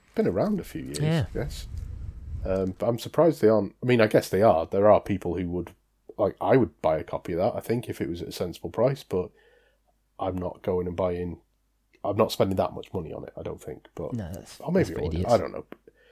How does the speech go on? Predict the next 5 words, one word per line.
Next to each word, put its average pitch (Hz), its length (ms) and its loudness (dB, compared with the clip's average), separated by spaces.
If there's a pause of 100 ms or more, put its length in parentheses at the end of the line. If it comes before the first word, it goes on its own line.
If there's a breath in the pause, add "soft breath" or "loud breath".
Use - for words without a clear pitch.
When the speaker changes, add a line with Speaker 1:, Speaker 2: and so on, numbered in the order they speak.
(200 soft breath)
Speaker 1:
But 117 220 6 (1000)
the 143 140 4
point 135 300 6
being 87 400 2
that 90 220 -4